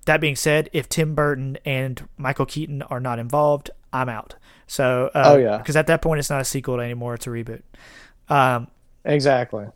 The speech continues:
Speaker 1: and there is only one Beetlejuice, and that's Michael Keaton. And hell, I don't even know if you had to put makeup on him anymore. <laughs>
Speaker 2: Well, was he the voice actor for the cartoon?
Speaker 1: No, no, no, no, no. Somebody else. That's a,
Speaker 2: Oh,
Speaker 1: that's a
Speaker 2: okay.
Speaker 1: good question.
Speaker 2: Did you, did you like the cartoon?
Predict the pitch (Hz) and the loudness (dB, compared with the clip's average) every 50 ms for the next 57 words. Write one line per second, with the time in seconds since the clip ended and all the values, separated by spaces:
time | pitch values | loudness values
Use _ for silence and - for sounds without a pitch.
0 | _ _ - _ - 151 143 143 151 156 156 160 135 151 151 143 135 135 131 120 | _ _ -20 _ -6 -4 -4 -2 0 2 2 2 0 0 -2 -2 -2 -4 -4 -2
1 | 127 123 117 110 117 120 113 - 123 120 117 120 123 123 113 113 - 120 113 117 | -4 -4 -4 -4 -6 -8 -8 -8 -10 -8 -8 -8 -8 -10 -10 -10 -10 -10 -10 -10
2 | 113 107 107 _ _ _ _ _ _ _ - 139 123 113 131 151 160 147 147 165 | -14 -14 -18 _ _ _ _ _ _ _ -4 -4 -2 0 2 4 4 4 4 2
3 | 156 135 127 127 123 123 120 - - - 131 123 135 156 156 - - 123 117 113 | 0 -2 -2 -2 -2 -2 -4 -4 -4 -6 -4 -2 -2 -2 -2 -2 -6 -4 -8 -8
4 | 113 117 117 117 120 135 139 120 110 - - - - - - - - - - _ | -8 -8 -10 -8 -6 -6 -6 -8 -8 -12 -20 -20 -20 -20 -20 -20 -20 -20 -20 _
5 | - - - - - - 190 175 156 160 160 165 160 160 175 202 202 185 180 170 | -12 -10 -8 -8 -4 -4 4 6 8 8 10 8 8 10 8 8 8 8 6 8
6 | 175 175 185 190 - - 185 190 180 170 160 - - 175 160 160 - 185 180 175 | 8 8 8 8 8 6 6 6 4 0 -2 0 0 2 2 4 4 4 4 4
7 | - 208 220 220 208 - - _ _ _ - _ _ - 151 170 147 123 127 131 | 0 -2 -4 -4 -6 -10 -20 _ _ _ -20 _ _ -2 2 2 2 2 0 -2
8 | 131 131 127 123 120 117 113 110 113 - _ _ - - 160 135 120 117 117 117 | -2 -4 -4 -4 -4 -6 -8 -10 -12 -16 _ _ -6 -6 -4 -4 -4 -6 -4 -6
9 | 117 127 - - _ - _ - - _ _ _ - _ _ _ - 156 156 - | -8 -8 -10 -18 _ -20 _ -20 -20 _ _ _ -20 _ _ _ -8 -6 -4 -4
10 | 131 123 123 - 170 185 190 - 226 - - 143 151 - 180 185 165 151 - - | -6 -6 -2 0 0 2 2 2 2 4 8 8 8 10 10 8 8 8 6 4
11 | 147 143 196 208 165 151 - - 208 - 220 226 - 247 254 254 | 4 4 8 10 10 10 10 8 8 6 6 6 6 -2 -4 -4